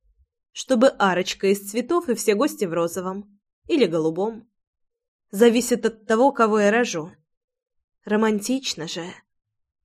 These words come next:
И все не хуже, чем у других. Все по-людски. Спорить с мамой на эту тему было бесполезно,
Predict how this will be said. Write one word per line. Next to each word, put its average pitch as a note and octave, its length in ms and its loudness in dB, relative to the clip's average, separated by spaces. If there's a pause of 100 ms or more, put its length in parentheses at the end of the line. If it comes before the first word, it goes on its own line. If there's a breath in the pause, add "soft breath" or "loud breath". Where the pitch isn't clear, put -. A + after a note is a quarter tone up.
(160)
И A#3 80 -2
все G4+ 220 6
не C4+ 160 6
хуже, D4+ 360 0
чем B3 280 -4
у D4 40 -4
других. E3 640 -10 (280)
Все G#3+ 200 2
по-людски. G3 680 -2 (1200)
Спорить D4+ 440 2
с - 20 -4
мамой C4+ 300 6
на A#3 60 4
эту A#3 220 4
тему A#3+ 280 0
было G#3 220 2
бесполезно, F3+ 800 -4